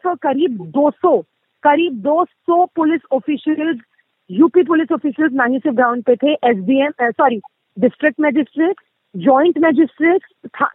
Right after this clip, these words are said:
जो एरिया के एसपी हैं, वो तीनों यहाँ मौजूद थे और सब फैमिली को सिर्फ किसी ना किसी तरीके से,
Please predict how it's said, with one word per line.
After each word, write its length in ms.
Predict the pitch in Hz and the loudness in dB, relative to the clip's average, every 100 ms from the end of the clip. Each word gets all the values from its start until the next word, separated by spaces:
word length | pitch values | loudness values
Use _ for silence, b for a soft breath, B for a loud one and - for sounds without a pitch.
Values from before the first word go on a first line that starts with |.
| - | -4
जो 180 | 226 285 | 2 4
एरिया 280 | 240 254 277 | 4 4 0
के 120 | 330 | 0
एसपी 500 | 254 - _ 330 302 | -2 -4 _ 2 2
हैं, 140 | 320 - _ _ | 0 -6 _ _
वो 240 | 190 269 - _ _ - | 0 0 0 _ _ 4
तीनों 280 | 381 403 381 | 4 6 2
यहाँ 200 | 311 294 | 2 0
मौजूद 360 | 254 208 226 - | -2 -4 -8 -6
थे 80 | 277 | -6
और 180 | - 294 | -4 -8
सब 520 | _ - 415 311 214 | _ -2 0 0 -6
फैमिली 420 | - 285 269 285 | -4 -2 -2 -4
को 100 | 320 | -6
सिर्फ 200 | - 359 _ | -8 -10 _
किसी 200 | 415 427 | 0 2
ना 140 | 494 | 0
किसी 300 | 370 381 370 | 0 -2 0
तरीके 360 | 330 285 214 254 | -2 -4 -2 -4
से, 160 | - | -6